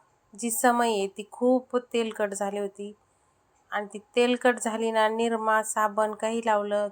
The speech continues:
किंवा मग जाड असं आपण, म्हणजे, अ, खूप रफ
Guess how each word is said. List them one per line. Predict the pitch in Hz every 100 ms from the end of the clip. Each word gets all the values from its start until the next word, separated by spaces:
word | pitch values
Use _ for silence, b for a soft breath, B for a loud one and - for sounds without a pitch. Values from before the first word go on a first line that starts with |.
| -
किंवा | 208 202
मग | 202 196 202 190
जाड | 214 214 208
असं | 202 - 196 - _ _ _ _ _ _ _ _ _
आपण, | - 196 - 202 196 196 196 196 _ _
म्हणजे, | 196 196 208 202 -
अ, | 196 196 196 196 202 202 -
खूप | 233 -
रफ | 220 233